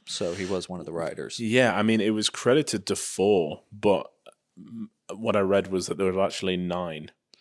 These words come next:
Speaker 1: Yeah, I did read
Speaker 2: writers
Speaker 1: that
Speaker 2: on
Speaker 1: too. I
Speaker 2: this.
Speaker 1: forgot about that.
Speaker 2: Yeah.
Speaker 1: Yeah. So that's, yeah.
Speaker 2: So it was, it seems more like a, I mean, that, again, I read that before I watched it, and again, I was like, "It's just gonna be like a paint by numbers," you know.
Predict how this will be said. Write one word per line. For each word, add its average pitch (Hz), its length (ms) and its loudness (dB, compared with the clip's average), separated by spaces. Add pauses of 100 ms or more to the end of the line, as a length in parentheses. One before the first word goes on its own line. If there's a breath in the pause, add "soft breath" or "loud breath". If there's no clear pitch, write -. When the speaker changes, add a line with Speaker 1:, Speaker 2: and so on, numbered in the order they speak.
(360 loud breath)
Speaker 1:
Yeah, 135 380 10
I - 20 8
did 101 80 8
read 101 160 6
Speaker 2:
writers 117 160 2
Speaker 1:
that 107 100 4
Speaker 2:
on 98 60 -2
Speaker 1:
too. 85 120 -4
I 98 40 -2
Speaker 2:
this. 92 120 -6
Speaker 1:
forgot 95 220 -2
about 87 220 -6
that. 76 140 -4
Speaker 2:
Yeah. 92 100 0
Speaker 1:
Yeah. 78 280 0
So - 200 -6
that's, - 380 -2 (120)
yeah. 50 200 -10 (500 soft breath)
Speaker 2:
So 98 280 4
it 98 40 4
was, 98 240 2
it 104 180 0
seems 107 320 2
more 95 180 4
like 95 300 0
a, 95 220 4 (920 soft breath)
I 110 60 4
mean, 113 200 6
that, 117 300 8
again, 98 540 2 (280)
I 104 60 4
read 120 240 6
that 101 120 6
before 95 320 6
I 92 60 8
watched 87 400 0
it, 82 180 2
and 90 120 -6
again, 92 240 -4
I 85 80 -8
was 87 140 -10
like, 87 160 -4 (140)
"It's 107 140 -10
just 98 160 -4
gonna 101 160 0
be 92 80 2
like 87 220 -4
a - 40 -4
paint - 360 -6
by 90 160 -2
numbers," 87 680 -2 (220)
you 101 140 0
know. 76 260 -6